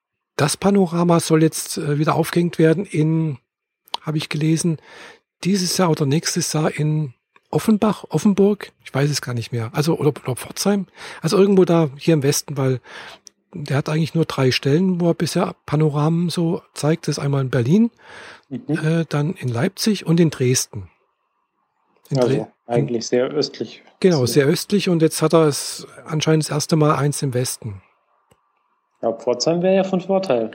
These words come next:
Speaker 2: Das wäre ja bei mir um die Ecke.
Speaker 1: Genau. Mhm.
Speaker 2: Könnte man sich das wenigstens mal angucken.
Speaker 1: Genau, also das ist, also das, äh, Offenburg.
Speaker 2: Hast du dieses römische, ähm, selbst gesehen
Speaker 1: Das
Speaker 2: gehabt?
Speaker 1: hab ich schon zweimal gesehen, ja, das ist wirklich toll.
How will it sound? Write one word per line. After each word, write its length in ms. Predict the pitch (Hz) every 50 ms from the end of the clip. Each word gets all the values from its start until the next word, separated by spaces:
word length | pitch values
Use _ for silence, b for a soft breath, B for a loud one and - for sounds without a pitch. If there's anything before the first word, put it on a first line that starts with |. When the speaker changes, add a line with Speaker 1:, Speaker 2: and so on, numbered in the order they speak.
| -
Speaker 2:
Das 180 | - 123 - -
wäre 340 | 123 135 143 151 156 165 170
ja 60 | 165 165 170
bei 0 | 165
mir 120 | 165 170 170
um 100 | 165 160
die 100 | 165 -
Ecke. 300 | 156 147 - 123 113 - - -
Speaker 1:
Genau. 380 | - 214 208 185 143 117 101 - - -
Mhm. 300 | 156 156 160 180 208 -
Speaker 2:
Könnte 180 | _ 147 123 - - 131
man 120 | 127 127
sich 120 | 135 131 127
das 160 | - 131 -
wenigstens 460 | 131 131 135 131 131 139 143 131 -
mal 140 | - 120 -
angucken. 360 | - 139 139 - 127 120 - 127
Speaker 1:
Genau, 320 | 165 156 147 127 120 120
also 200 | 135 147 139 139
das 300 | 135 160 - - - -
ist, 180 | 208 190 165 208
also 240 | 190 156 147 170
das, 340 | 143 160 151 - - - - B B B B B B B _ - _ _ _ _ _ _ _ _ - 185
äh, 80 | 165 185 - 196 180 - - _ - 156 - -
Offenburg. 360 | - 143 - 170 156 - 151
Speaker 2:
Hast 100 | 147 -
du 40 | 147
dieses 460 | 147 156 147 147 151 143 - - -
römische, 920 | 139 139 160 185 196 196 196 202 196 196 196 196 196 - - 165 170 170 160
ähm, 200 | 160 160 160 156 160
selbst 300 | - 151 160 160 160 -
gesehen 380 | - 185 165 156 170 190 208
Speaker 1:
Das 80 | - -
Speaker 2:
gehabt? 140 | 262 277 -
Speaker 1:
hab 80 | 190 180
ich 120 | 180 -
schon 160 | - 190 180
zweimal 360 | - - 160 160 160 151 156 139
gesehen, 360 | 143 139 123 143 139 127 113
ja, 120 | 110 117
das 100 | 127 151
ist 140 | 156 143 -
wirklich 240 | 165 156 175 - -
toll. 320 | - - 131 120 113 104